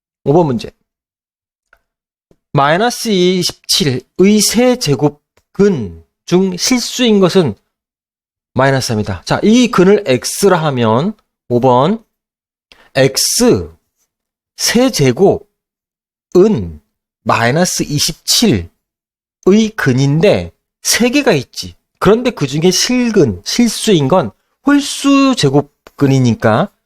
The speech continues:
우리가 그래프를 그린다면 이런 그래프가 될 거고 마이너스 이십칠이 이렇게 있을 거란 말이야. Y는 마이너스 이십칠, 요건 Y는 X 세제곱, 이렇다고. 이때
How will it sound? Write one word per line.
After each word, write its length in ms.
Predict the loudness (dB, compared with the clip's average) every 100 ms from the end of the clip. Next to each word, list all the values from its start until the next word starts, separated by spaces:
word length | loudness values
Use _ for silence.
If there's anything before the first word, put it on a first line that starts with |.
| _ _
우리가 440 | -2 0 2 0 -4 _ -6
그래프를 480 | 0 0 0 0 0
그린다면 640 | 0 -2 0 0 0 -2 -4 _ 0
이런 360 | 2 2 2
그래프가 380 | 0 0 -2 -2
될 200 | 0 -2
거고 440 | -2 0 0 -2 -4 -20 -20 _
마이너스 560 | -2 0 0 -4 -4 -6
이십칠이 520 | -6 -8 -4 0 0
이렇게 400 | 0 -2 -4 -4
있을 240 | -2 -6
거란 300 | -2 -2 -2
말이야. 340 | -2 -2 -2 -4 _ _
Y는 600 | -2 2 4 2 2 0
마이너스 500 | -2 -2 -2 -2 -4
이십칠, 800 | -4 -6 _ _ -4 -2 -4 -8 -18 _ _ _ _ _ 0
요건 220 | 2 4
Y는 460 | 2 2 2 2 0
X 240 | -2 -8
세제곱, 580 | -2 0 0 -2 -6 -4
이렇다고. 680 | 0 0 -2 _ -14 -12 -14 _ _ _ _ -6
이때 560 | -6 _ 0 0 0